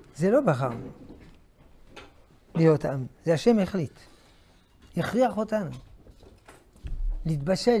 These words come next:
להתבשל במצרים. מאתיים ועשר שנים, עד שנעשינו עם. כור הברזל.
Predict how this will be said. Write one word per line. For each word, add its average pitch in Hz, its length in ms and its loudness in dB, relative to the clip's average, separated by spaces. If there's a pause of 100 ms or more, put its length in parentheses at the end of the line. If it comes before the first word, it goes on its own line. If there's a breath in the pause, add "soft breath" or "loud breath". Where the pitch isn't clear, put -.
להתבשל 170 600 -2
במצרים. 170 640 -4 (1400)
מאתיים 208 420 4
ועשר 196 380 0
שנים, 180 460 0 (2000)
עד 185 200 2
שנעשינו 151 720 -2
עם. 165 360 -8 (840)
כור 247 540 2
הברזל. 196 520 0